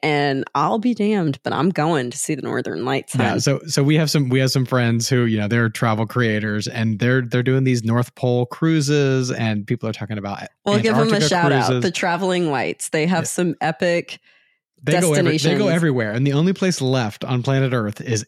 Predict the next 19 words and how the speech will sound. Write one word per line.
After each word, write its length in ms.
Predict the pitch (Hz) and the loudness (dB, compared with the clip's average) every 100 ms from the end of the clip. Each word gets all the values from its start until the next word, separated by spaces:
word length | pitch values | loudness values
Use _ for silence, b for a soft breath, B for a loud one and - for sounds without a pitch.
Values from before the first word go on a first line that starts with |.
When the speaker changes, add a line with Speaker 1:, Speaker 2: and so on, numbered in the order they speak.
| 127 | -2
Speaker 2:
Antarctica 720 | 113 113 139 165 180 180 - | -2 0 0 0 0 -2 0
and 120 | 135 | 0
the 80 | 113 | 2
North 260 | 117 123 - | 2 0 0
Pole 300 | 123 104 - | -2 -2 -4
are 80 | 113 | 0
Speaker 1:
<laughs> 40 | 117 | 2
They 140 | - | 4
Speaker 2:
literally 80 | - | 4
Speaker 1:
wanna 200 | 190 175 | 4 4
Speaker 2:
the 80 | 156 | 4
only 120 | 147 | 4
Speaker 1:
go. 60 | 135 | 2
Speaker 2:
places 240 | 139 127 | 2 0
they 100 | 127 | 0
haven't 220 | 117 110 107 | 0 0 -2
gone. 340 | 98 87 139 - | -6 -8 -16 -6
Speaker 1:
<laughs> 220 | 302 254 B B B B B _ _ _ - | -4 -4 B B B B B _ _ _ -2
Well, 540 | 214 208 196 - - | 2 4 2 2 -2